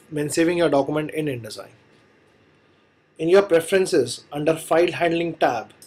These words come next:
there is an option where you select which, for which all pages you want the preview to be generated. And it also in, and there's also an option where you select the size of the preview. So make sure you have it selected to extra large,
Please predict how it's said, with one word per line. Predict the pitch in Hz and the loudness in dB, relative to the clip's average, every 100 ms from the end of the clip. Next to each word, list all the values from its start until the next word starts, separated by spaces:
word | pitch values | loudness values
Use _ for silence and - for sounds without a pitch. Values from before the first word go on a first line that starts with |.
| _ _ _ | _ _ _
there | 147 147 | -4 -2
is | 147 | 0
an | |
option | 143 143 - 185 170 | -2 -2 0 -2 2
where | 165 | 2
you | 165 165 | 2 0
select | - - 165 156 175 - _ _ _ | -2 -6 -2 0 0 -4 _ _ _
which, | 139 160 - | -2 -2 0
for | 175 165 | 2 2
which | 175 202 | 2 4
all | 196 | 4
pages | - 160 143 127 117 - | 4 2 4 0 0 -4
you | 143 | -2
want | 156 160 | 0 0
the | 165 165 | 0 -2
preview | 147 147 156 160 | -2 0 0 0
to | 143 | -2
be | |
generated. | 143 131 110 101 - - - _ _ _ _ _ _ - | -4 -6 -8 -10 -10 -18 -20 _ _ _ _ _ _ -10
And | 147 160 160 | -4 -2 0
it | 170 | 2
also | 170 170 208 214 214 _ _ - | 2 2 0 0 -2 _ _ -10
in, | 156 - - | -10 -10 -10
and | 151 165 | -2 2
there's | 170 | 4
also | 165 165 190 | 4 4 0
an | |
option | 156 156 185 170 | 0 -2 -4 2
where | 165 | 2
you | 165 170 | 2 0
select | - - 175 165 | -4 0 0 0
the | 170 | -4
size | - 170 175 170 | -2 2 2 2
of | 156 | 2
the | 160 | 0
preview. | 135 123 113 101 _ _ _ _ | -2 -4 -8 -10 _ _ _ _
So | 139 | -2
make | 156 180 | 0 2
sure | 214 196 | 4 4
you | 190 | 4
have | 156 180 185 | 2 2 2
it | 185 | 0
selected | 165 160 160 165 | 0 0 0 -2
to | 160 | 0
extra | 139 - 160 | -2 2 2
large, | 165 170 | 4 2